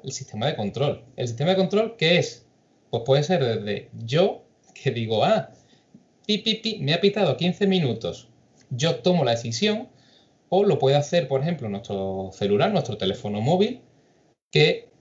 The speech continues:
reciba la señal del sensor de C O dos, como puede hacer, por ejemplo, un C O dos panel, y mande un código a lo que hablaré ahora, o puede ser un relé, o puede ser una placa Arduino, que son realmente baratas y se les puede conectar un sensor de C O dos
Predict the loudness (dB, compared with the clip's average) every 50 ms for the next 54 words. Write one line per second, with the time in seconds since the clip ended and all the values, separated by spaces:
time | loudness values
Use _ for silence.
0 | _ _ -8 -4 -4 -4 -2 -2 0 2 2 2 2 0 -2 -4 -4 -2 -2 -2
1 | -2 -4 -6 -4 -2 -2 0 0 0 0 0 -2 0 -2 -2 -4 -4 -6 -6 -4
2 | -4 -4 -4 -4 -4 -6 -6 -4 -4 -2 0 0 -2 -2 -2 -6 -6 -6 -6 -4
3 | -2 0 0 0 2 2 2 2 2 -2 -4 -8 -16 _ _ _ _ _ _ _
4 | _ _ _ _ _ _ _ _ _ _ _ _ 0 0 0 0 0 -2 -2 0
5 | 2 2 2 2 0 -2 -4 -4 -6 -6 -6 -4 -4 -4 -2 -2 -2 -2 -2 -4
6 | -4 -6 -12 _ _ _ _ _ _ -2 -2 -2 -2 -6 -4 -2 -2 0 0 0
7 | 2 2 2 2 2 2 2 0 -2 -8 -8 _ -10 -6 -4 -2 -2 -2 -2 -2
8 | -4 -4 -4 -6 -8 -6 -6 -4 -2 0 0 2 0 0 -4 -6 -10 -20 _ _
9 | _ _ _ _ _ _ _ _ _ _ _ _ _ _ _ 0 0 2 2 0
10 | 0 0 -2 -4 -4 -4 0 -2 -2 0 0 -2 0 0 0 0 2 0 0 -2
11 | -2 -2 0 -2 -2 -2 -4 -8 -8 -6 0 0 2 2 2 2 0 0 0 0
12 | 0 2 4 4 4 2 2 0 -2 -2 -2 -6 _ _ -10 -8 -6 -6 -6 -6
13 | -4 -4 -2 -2 0 -2 -2 -2 0 -2 -2 -2 -2 -4 -4 -4 -4 -4 -4 -4
14 | -4 0 0 0 0 0 -4 -4 -2 -2 -2 0 0 0 -2